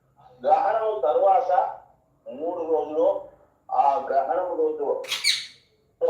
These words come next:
కలిసి మొత్తము ఏడు రోజులు ఈ సంపూర్ణ గ్రహణము ఏదైనా వచ్చినప్పుడు, ఈ చంద్రగ్రహణం అనేది సంభవించినప్పుడు ఏ శుభ కార్యములు మనము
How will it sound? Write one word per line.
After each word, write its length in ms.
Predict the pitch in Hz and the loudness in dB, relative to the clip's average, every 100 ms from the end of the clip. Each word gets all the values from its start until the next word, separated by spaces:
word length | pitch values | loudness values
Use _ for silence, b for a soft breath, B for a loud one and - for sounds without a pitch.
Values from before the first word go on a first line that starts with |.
| - | 0
కలిసి 340 | - 123 - | -2 -4 -8
మొత్తము 600 | 170 131 - - - - - | -6 -4 -2 0 0 -2 -4
ఏడు 400 | 127 160 208 196 | -8 -4 -4 -4
రోజులు 680 | - - - - - - - - _ _ 135 | 0 0 0 -2 0 0 -2 -12 _ _ -10
ఈ 200 | 165 160 | -6 -2
సంపూర్ణ 580 | - - - 170 175 | -2 -2 -4 -4 0
గ్రహణము 800 | 160 - 139 156 156 151 143 - - _ _ - | 0 -2 -2 -2 0 0 0 -4 -16 _ _ -12
ఏదైనా 500 | 131 143 147 143 143 | -4 -2 -2 0 2
వచ్చినప్పుడు, 840 | - - - - - - 494 - - - _ _ - | 0 -2 -2 -2 -2 -2 -2 -2 -8 -20 _ _ -14
ఈ 140 | 127 131 | -10 -6
చంద్రగ్రహణం 640 | 131 123 143 143 139 139 | -4 -2 0 0 -2 -2
అనేది 280 | 127 127 - | -2 -2 -4
సంభవించినప్పుడు 1040 | - - - 131 - - - - - - - - _ - | -4 -4 -2 -6 -4 -2 -2 0 0 -2 -6 -20 _ -10
ఏ 200 | 135 - | -2 -2
శుభ 240 | - - | -2 -6
కార్యములు 680 | 156 160 156 147 127 120 135 | -4 0 2 2 0 -4 -6
మనము 500 | 135 123 - - - | -6 -4 -2 -4 -6